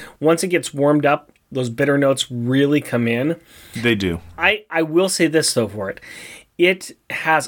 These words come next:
Speaker 1: a lot of flavor. It may
Speaker 2: It,
Speaker 1: not be the
Speaker 2: yeah.
Speaker 1: flavors that we, that we enjoy much. I mean, the, we're starting to get a lot of those hops in there,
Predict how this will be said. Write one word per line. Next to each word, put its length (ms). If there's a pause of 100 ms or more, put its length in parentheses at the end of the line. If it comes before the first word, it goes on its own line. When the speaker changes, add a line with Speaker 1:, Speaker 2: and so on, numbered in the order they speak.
Speaker 1:
a 80
lot 480
of 80
flavor. 440 (600)
It 100
may 120
Speaker 2:
It, 20
Speaker 1:
not 120
be 100
the 100
Speaker 2:
yeah. 100
Speaker 1:
flavors 280
that 140
we, 300
that 240
we 380
enjoy 580
much. 240
I 40
mean, 180
the, 100
we're 160
starting 320
to 60
get 280
a 60
lot 220
of 60
those 180
hops 320
in 100
there, 220